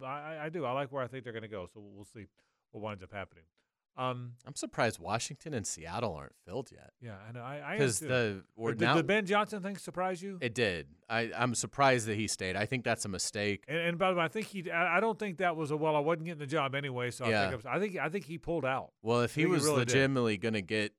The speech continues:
Speaker 2: the, one of these jobs, then yeah, it's, it's, I would have advised him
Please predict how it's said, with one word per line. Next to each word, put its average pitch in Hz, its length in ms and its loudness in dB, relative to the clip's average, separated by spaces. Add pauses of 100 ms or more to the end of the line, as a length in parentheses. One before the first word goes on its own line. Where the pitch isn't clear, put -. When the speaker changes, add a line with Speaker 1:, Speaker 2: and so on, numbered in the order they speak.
Speaker 2:
the, 98 200 -6 (180)
one 113 160 0
of 107 80 0
these 92 240 -4
jobs, 90 520 0
then 85 360 -8 (140)
yeah, 101 240 2
it's, - 320 -2
it's, - 480 -6 (440)
I 117 160 2
would 117 140 4
have 95 80 -2
advised 101 520 2
him 90 400 -4